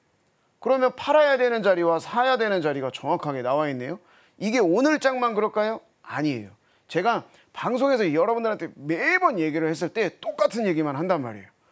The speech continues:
다 똑같아요. 자, 여기서도 좀 보세요.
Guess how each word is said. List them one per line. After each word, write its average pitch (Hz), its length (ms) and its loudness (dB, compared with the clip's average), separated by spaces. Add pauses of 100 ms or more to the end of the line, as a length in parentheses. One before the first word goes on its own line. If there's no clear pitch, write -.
(600)
다 - 240 0
똑같아요. 214 520 2 (520)
자, - 200 -4 (320)
여기서도 240 420 2
좀 185 140 0
보세요. 156 520 0